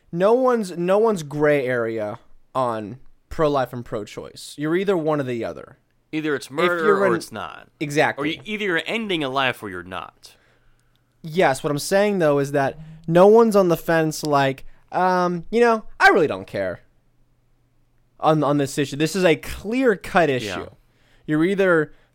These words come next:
Speaker 1: pro-life or you're pro-choice. No one's usually on the fence like, you know, I haven't really made up my mind. I'm kinda neutral on, on this issue.
Speaker 2: Well, you know, I wish more people were that way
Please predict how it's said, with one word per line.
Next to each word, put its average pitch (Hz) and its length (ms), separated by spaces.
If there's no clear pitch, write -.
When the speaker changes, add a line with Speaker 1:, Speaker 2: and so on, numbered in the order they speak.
Speaker 1:
pro-life 214 640
or 160 60
you're 160 140
pro-choice. 156 720
No 190 220
one's 262 380
usually 202 420
on 165 200
the 160 80
fence 151 540
like, 139 340
you 226 80
know, 220 400
I 196 100
haven't 247 200
really 240 220
made 202 180
up 202 80
my 185 120
mind. 165 560
I'm 175 100
kinda 220 240
neutral 131 640
on, 139 280
on 127 200
this 123 240
issue. 113 480
Speaker 2:
Well, 156 80
you 190 60
know, 202 140
I 151 160
wish 190 320
more 127 200
people 110 420
were 151 200
that 95 280
way 62 320